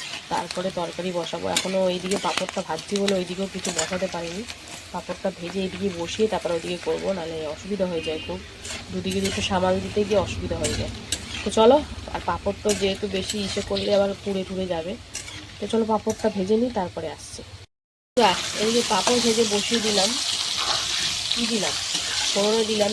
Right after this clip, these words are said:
জিরে, তেজপাতা, শুকনো লঙ্কা, সামান্য একটু হলুদ দিয়ে আলুটা ভেজে নিচ্ছি। তো এখানে বাঁধাকপিটা বসাবো, তারই প্রিপারেশন চলছে। তো চলো, আলুটা ভাজাভাজি হোক, তারপরে কিছু মশলাপাতি অ্যাড করবো। তো চলো, আলুটা ভেজে নিই আগে লাল লাল করে, হালকা লাল করে,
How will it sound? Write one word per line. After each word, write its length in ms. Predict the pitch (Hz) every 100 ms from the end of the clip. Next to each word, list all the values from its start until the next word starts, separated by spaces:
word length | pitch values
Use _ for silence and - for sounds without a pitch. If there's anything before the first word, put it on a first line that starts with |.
| 196
জিরে, 220 | 196 202 214
তেজপাতা, 440 | 196 - 196 196 208
শুকনো 220 | 196 196 196
লঙ্কা, 300 | 190 185 214 254 - - - - -
সামান্য 260 | 196 202 202
একটু 140 | 202 220 185
হলুদ 280 | 185 202 190
দিয়ে 200 | 196 190 254 - - - - - -
আলুটা 280 | 175 208 220 202
ভেজে 180 | 185 196
নিচ্ছি। 280 | 196 190 - 214
তো 40 | 196
এখানে 200 | 190 196 196
বাঁধাকপিটা 520 | 175 196 202 208 208 190
বসাবো, 280 | 185 180 202 254
তারই 260 | 185 170 190 -
প্রিপারেশন 480 | 180 175 175 180 180 -
চলছে। 300 | 165 170 226 233
তো 60 | 190 196
চলো, 160 | 196 202
আলুটা 240 | 180 190 190
ভাজাভাজি 400 | 170 190 202 202 202
হোক, 120 | 220 -
তারপরে 260 | 185 180 175 180
কিছু 160 | 185 185
মশলাপাতি 500 | 170 170 180 180 180 180
অ্যাড 160 | 165 -
করবো। 240 | 180 170 202 - - - - - -
তো 60 | 180 202
চলো, 160 | 220 240
আলুটা 220 | 214 208 208
ভেজে 200 | 196 202 226
নিই 100 | 233
আগে 100 | 220 220
লাল 120 | 196 202
লাল 120 | 202 -
করে, 140 | 214 302 - - - - -
হালকা 260 | 185 185 190 190
লাল 160 | 180 180
করে, 140 | 196